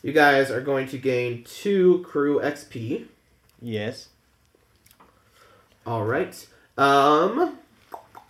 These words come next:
Speaker 1: you guys are gonna gain one with the Red Sashes.
Speaker 2: So they'll, they'll help us out. How? What is our s-, like?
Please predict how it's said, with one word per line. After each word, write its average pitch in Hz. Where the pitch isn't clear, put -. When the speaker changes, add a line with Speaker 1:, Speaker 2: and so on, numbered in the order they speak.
Speaker 1:
you 131
guys 131
are 123
gonna 123
gain 117
one 123
with 110
the 123
Red 98
Sashes. -
Speaker 2:
So 90
they'll, 87
they'll 95
help 95
us -
out. 104
How? 147
What 185
is 269
our 226
s-, -
like? 135